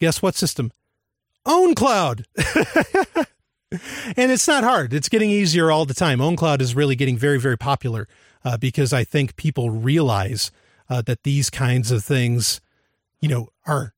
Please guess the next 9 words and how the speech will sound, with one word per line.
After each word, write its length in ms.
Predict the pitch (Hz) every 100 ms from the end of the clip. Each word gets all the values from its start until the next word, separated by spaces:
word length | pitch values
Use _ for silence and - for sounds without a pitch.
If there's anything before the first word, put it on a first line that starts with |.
| _
happening. 500 | 151 156 - 92 - _ _ _ _ _ _ _ _ _ _ _ _ _
So 320 | - - 240
what's 360 | 220 202 240 -
the 80 | 226
moral 280 | 202 190 160
of 60 |
the 80 | 143
story 320 | - 226 196
here? 280 | 131 104 90